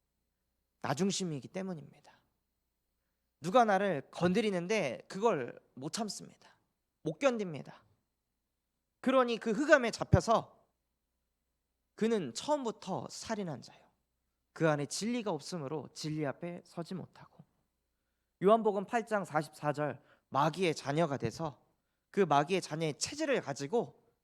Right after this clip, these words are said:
살아가는 겁니다. 근데 이것을 알지 못하는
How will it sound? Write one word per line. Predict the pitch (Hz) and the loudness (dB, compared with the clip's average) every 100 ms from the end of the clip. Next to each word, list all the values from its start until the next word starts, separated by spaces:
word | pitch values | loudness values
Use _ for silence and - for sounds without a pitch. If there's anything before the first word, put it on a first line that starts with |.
| _ _ | _ _
살아가는 | - - 285 220 151 | -8 0 2 2 -2
겁니다. | - _ _ _ _ _ _ _ _ _ _ _ _ _ _ | -10 _ _ _ _ _ _ _ _ _ _ _ _ _ _
근데 | 226 233 | 0 2
이것을 | 208 208 240 233 208 | 2 2 2 2 2
알지 | 139 170 190 208 | 4 6 4 0
못하는 | 156 - 160 185 123 | -4 -4 -4 -4 -6